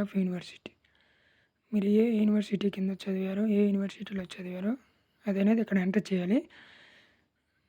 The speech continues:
ఇక్కడ వచ్చేసరికి జవహర్లాల్ నెహ్రూ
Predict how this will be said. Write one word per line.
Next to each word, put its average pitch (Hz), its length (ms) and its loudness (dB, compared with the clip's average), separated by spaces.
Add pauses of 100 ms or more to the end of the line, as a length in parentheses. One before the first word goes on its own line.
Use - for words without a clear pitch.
(2750)
ఇక్కడ - 220 -12
వచ్చేసరికి 214 420 4 (120)
జవహర్లాల్ 208 720 4
నెహ్రూ 185 260 -2